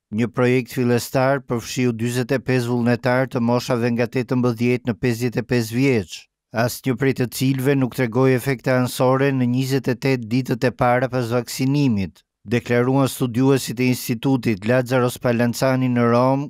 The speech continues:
ku u kryen testet. Rreth nëntëdhjetë e dy pikë pesë përqind e vullnetarëve kishin nivele të zbulueshme të antitrupave neutralizues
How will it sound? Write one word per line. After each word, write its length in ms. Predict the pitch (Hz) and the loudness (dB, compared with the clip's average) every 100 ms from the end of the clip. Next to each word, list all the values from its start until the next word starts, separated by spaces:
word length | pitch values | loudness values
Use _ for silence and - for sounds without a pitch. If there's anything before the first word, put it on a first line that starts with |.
| - | -6
ku 200 | 123 120 | 0 0
u 80 | 113 | 0
kryen 360 | 135 131 123 | 2 2 2
testet. 580 | 120 131 113 - 98 87 _ _ _ _ _ _ | 0 -2 -2 -4 -6 -6 _ _ _ _ _ _
Rreth 320 | 107 117 110 135 | 0 0 0 0
nëntëdhjetë 400 | 143 139 139 135 | 2 2 0 0
e 80 | |
dy 120 | 127 131 | 0 -2
pikë 240 | - 120 | -2 -4
pesë 300 | - 139 127 - | 2 2 2 -2
përqind 480 | 123 110 143 135 | -4 -2 0 2
e 60 | 113 | 2
vullnetarëve 760 | 107 120 117 113 123 123 127 135 | 2 2 2 2 2 2 0 -2
kishin 380 | 135 131 - 127 | -4 -6 -4 0
nivele 320 | 120 123 131 | 0 2 0
të 140 | 131 127 104 | 0 -2 -2
zbulueshme 720 | 113 120 123 135 127 127 127 | 0 2 4 4 2 0 -2
të 120 | 127 | 2
antitrupave 720 | 120 113 117 131 123 127 113 120 | 0 0 -4 -4 0 0 2 2
neutralizues 1080 | 120 117 110 120 113 110 113 139 120 92 | 2 2 0 0 0 -2 0 2 2 2